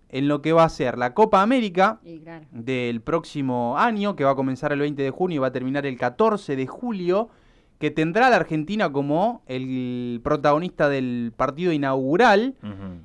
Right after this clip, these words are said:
Speaker 1: y que puede ser, ¿por qué no? Eh, uno de los últimos capítulos de Messi, ojalá que me esté equivocando y lo tengamos en el próximo Mundial, con la camiseta de la selección,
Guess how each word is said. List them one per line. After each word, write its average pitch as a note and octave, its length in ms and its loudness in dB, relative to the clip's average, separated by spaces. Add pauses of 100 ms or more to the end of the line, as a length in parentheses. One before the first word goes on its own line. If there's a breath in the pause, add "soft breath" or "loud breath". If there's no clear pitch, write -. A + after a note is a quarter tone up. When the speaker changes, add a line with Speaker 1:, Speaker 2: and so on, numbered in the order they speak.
Speaker 1:
y G#3+ 160 -2
que E3 1040 4 (360)
puede G3+ 440 4
ser, A3 600 4 (220)
¿por C#3 240 -4
qué F#3+ 160 0
no? G3+ 540 2
Eh, A#2+ 920 -4
uno D3 260 -2
de C3 100 0
los B2 280 -4
últimos D#3 380 -4
capítulos C3 500 -2
de A#2+ 100 -2
Messi, F3 400 -4
ojalá C3+ 420 0
que B2 80 -8
me A2 100 -8
esté C#3+ 160 -6
equivocando C3+ 560 0
y A#2+ 60 -2
lo A2 140 -2
tengamos A#2 420 -6
en A#2 80 -10
el A2+ 100 -8
próximo C3 400 -6
Mundial, F#3 520 2 (640 soft breath)
con G3+ 180 2
la A3+ 100 4
camiseta D3 600 2
de A2 480 -2
la A2 120 -6
selección, C3+ 640 0